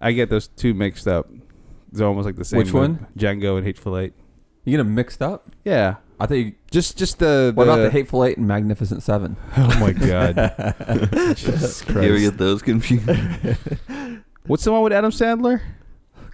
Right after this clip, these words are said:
Speaker 2: God.
Speaker 3: God, what was it? The
Speaker 1: Netflix?
Speaker 3: f-, the
Speaker 1: Dude,
Speaker 3: f-, the
Speaker 1: the
Speaker 3: Fab
Speaker 1: something
Speaker 3: Four or something
Speaker 1: Six?
Speaker 3: like
Speaker 2: You
Speaker 3: that?
Speaker 2: know he made
Speaker 3: The Ridiculous Six.
Speaker 2: You know he was. I didn't even know that was a thing. Or actually, I've heard of it. I didn't realize he was in that.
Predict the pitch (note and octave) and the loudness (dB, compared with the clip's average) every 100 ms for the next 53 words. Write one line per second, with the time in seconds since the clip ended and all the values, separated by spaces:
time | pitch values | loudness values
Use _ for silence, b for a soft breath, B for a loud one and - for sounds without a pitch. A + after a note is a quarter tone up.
0 | - - F#2+ F#2+ G#2 A2 G2+ F#2+ F#2+ C#3 | -14 -10 -6 -6 -6 -6 -2 0 4 4
1 | - A#2 G#3 G#3+ G3+ - - - A3 A3 | 4 4 4 4 0 -4 -8 0 2 2
2 | - - - - C#3 - - G#2+ G2+ F#2+ | -2 -14 -12 0 0 0 0 2 2 0
3 | A#2+ C#3+ G2 G2+ G#2 - - - - - | 0 4 6 6 4 4 2 2 2 4
4 | - A3+ - B3+ A#3 D#3 C3+ C#3 G#2 B2 | 2 2 2 4 4 2 2 2 2 2
5 | A#2+ A#2+ G2+ - G2 E2 - - F3+ G3 | 2 2 2 0 -2 -2 -4 -4 0 4
6 | E3+ E3 C#3 - A2 B2+ F#2+ F#2+ F#2+ F#2 | 4 4 2 -6 -2 0 0 0 -2 -2
7 | F#2+ F#2 - F#2+ F#2+ - _ - - _ | -4 -4 -4 -4 -4 -10 _ -18 -18 _
8 | - C3+ C#3+ - C3+ G2 A2+ G#2 F2 D#2 | -2 0 0 0 0 2 0 0 0 0
9 | G2 F2 F#2+ F#2 F#2+ F2+ F2+ F2 E2+ - | 0 0 2 0 0 -2 0 -2 -4 -6